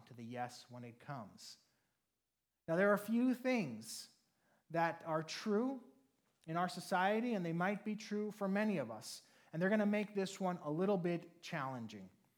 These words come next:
The first is that we live in a rapidly moving society. And in a rapidly moving society, we are unpracticed in patience.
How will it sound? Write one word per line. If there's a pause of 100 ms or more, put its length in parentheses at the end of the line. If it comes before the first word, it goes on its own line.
(360)
The
first
is
that
we
live
in
a
rapidly
moving
society. (1160)
And
in
a
rapidly
moving
society,
we
are
unpracticed
in
patience.